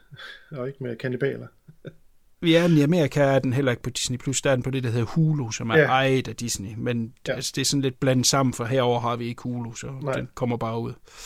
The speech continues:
Speaker 1: Ja,
Speaker 2: øh,
Speaker 1: præcis.
Speaker 2: igennem dem. Godt. Jeg vil hoppe over på, øh, Netflix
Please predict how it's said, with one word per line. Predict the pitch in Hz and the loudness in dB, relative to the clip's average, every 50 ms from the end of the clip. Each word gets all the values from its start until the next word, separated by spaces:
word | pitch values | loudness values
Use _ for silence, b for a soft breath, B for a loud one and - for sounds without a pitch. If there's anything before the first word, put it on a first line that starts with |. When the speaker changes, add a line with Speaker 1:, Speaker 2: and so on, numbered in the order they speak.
| B | B
Speaker 1:
Ja, | - 123 - - - - - - - - - - - 117 | -6 -6 -6 -6 -10 -12 -12 -14 -16 -18 -10 -6 -4 -4
Speaker 2:
øh, | 110 | -4
Speaker 1:
præcis. | 107 107 - 107 110 - - - - _ _ - | -4 -4 -6 -6 -8 -10 -12 -14 -18 _ _ -10
Speaker 2:
igennem | - 123 - - - 113 117 113 | -10 -6 -4 -4 -4 -4 -4 -6
dem. | 117 110 - b b b b b b - - - - - - - - - - - - - - - - - - - - - - 117 - | -6 -6 -8 b b b b b b -18 -18 -18 -18 -20 -20 -20 -20 -20 -20 -20 -20 -20 -20 -20 -20 -20 -20 -20 -16 -12 -12 -8 -2
Godt. | - 135 143 139 - - - - - - - | 0 0 2 0 -2 -6 -8 -10 -14 -6 0
Jeg | 156 165 180 | 0 2 4
vil | 170 | 4
hoppe | 160 180 170 180 | 4 4 4 4
over | 185 185 151 | 4 4 4
på, | 131 - - 139 135 131 131 127 127 123 | 2 2 2 2 4 4 2 2 0 0
øh, | 123 123 123 123 123 | 0 0 0 0 2
Netflix | 127 160 196 190 - - 175 165 - - - - - | 2 2 0 0 0 0 0 0 0 -2 -2 -2 -4